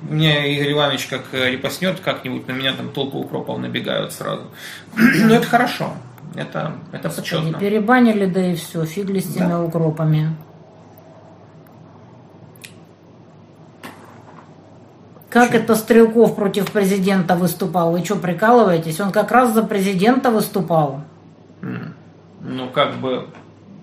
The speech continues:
Speaker 1: он выступал за государственные институции, а не за президента. То есть, а президент как часть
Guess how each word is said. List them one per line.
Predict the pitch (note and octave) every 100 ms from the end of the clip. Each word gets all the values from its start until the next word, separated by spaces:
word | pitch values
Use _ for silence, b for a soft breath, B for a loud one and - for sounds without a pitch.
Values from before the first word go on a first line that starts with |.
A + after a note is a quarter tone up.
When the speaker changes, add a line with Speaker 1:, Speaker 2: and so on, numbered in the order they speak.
| -
Speaker 1:
он | C3 C3
выступал | B2 B2 A#2+ - D3 G3+ F#3 -
за | B2 C3+ C#3 C3
государственные | B2+ C3 B2 C#3+ D3+ - B2+ B2
институции, | B2 - C3 C3 - - - -
а | B2+
не | B2
за | A#2
президента. | - A#2 B2 B2+ B2 -
То | - A#2+
есть, | -
а |
президент | - A#2 B2 F#3 G3+
как | - -
часть | D3 D#3+